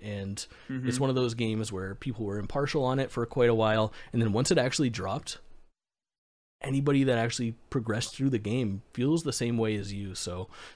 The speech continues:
Speaker 1: didn't make my
Speaker 2: Yeah.
Speaker 1: list, didn't make my honorable mentions, um, and I, I tried to give it a fair shake, but maybe I need to go back to it. I'm not opposed to that game. It's not something that where I'm like, "I'm never playing that again," which is a lot of games
Speaker 2: Well,
Speaker 1: that I play.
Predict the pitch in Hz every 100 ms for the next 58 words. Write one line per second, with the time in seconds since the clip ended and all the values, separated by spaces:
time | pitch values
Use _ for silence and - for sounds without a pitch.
0 | - 165 196 196 190 147 143 151 - 139
1 | 143 143 127 123 131 123 110 117 - 104
2 | 101 - - 101 101 98 98 98 107 98
3 | 101 - 110 131 135 139 113 - 110 107
4 | 107 117 - 101 101 - - - 143 160
5 | 165 147 135 120 85 - - - 110 120
6 | 127 - 110 98 - 95 90 90 90 87
7 | 95 - 123 147 123 117 107 101 92 -
8 | 120 107 - 95 90 87 80 73 - -
9 | - - - _ _ 117 113 101 92 85
10 | - 175 170 - -